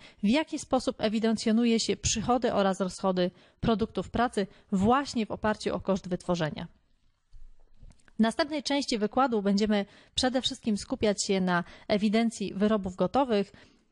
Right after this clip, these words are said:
Ta ewidencja, jeśli chodzi o przychody wyrobów przy-, gotowych, czyli w momencie powstania tych wyrobów, będziemy je ewidencjonować przy pomocy rzeczywistego kosztu wytworzenia, czyli w trakcie miesiąca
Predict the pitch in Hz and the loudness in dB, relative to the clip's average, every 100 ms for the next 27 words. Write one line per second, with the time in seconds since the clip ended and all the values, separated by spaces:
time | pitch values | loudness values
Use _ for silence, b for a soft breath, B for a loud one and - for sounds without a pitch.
0 | _ _ _ - 202 208 226 247 285 - | _ _ _ -2 0 -2 -2 -2 -2 0
1 | 208 - 220 208 214 202 - 233 214 285 | 0 0 2 2 0 -2 -2 0 2 2
2 | 269 220 220 214 208 - - 233 202 202 | 2 0 0 0 -2 -4 -4 -2 0 0
3 | 214 220 202 185 202 180 - 208 208 208 | 0 0 -2 -2 -2 -4 -6 0 4 4
4 | 214 208 202 - 180 - 226 240 240 233 | 2 0 -4 -2 -4 -2 -2 0 0 0
5 | 226 208 208 196 185 - b b b b | 0 2 2 2 0 -4 b b b b
6 | _ _ _ _ _ _ 202 208 226 214 | _ _ _ _ _ _ 2 4 4 2
7 | - - _ 208 196 214 220 226 220 - | 0 -8 _ 0 2 2 2 2 0 0
8 | 208 208 185 - - 233 208 208 202 185 | 0 2 0 0 -2 0 2 2 2 0
9 | 180 - _ _ 208 220 - 214 - 214 | 0 -2 _ _ 0 0 0 -2 -2 0
10 | 196 190 196 202 180 - 185 202 254 202 | 0 0 -2 -2 -4 -2 0 0 0 0
11 | - 185 - 247 247 233 208 196 269 254 | 0 -4 -2 -2 -2 0 2 2 2 0
12 | - 185 180 | 2 0 0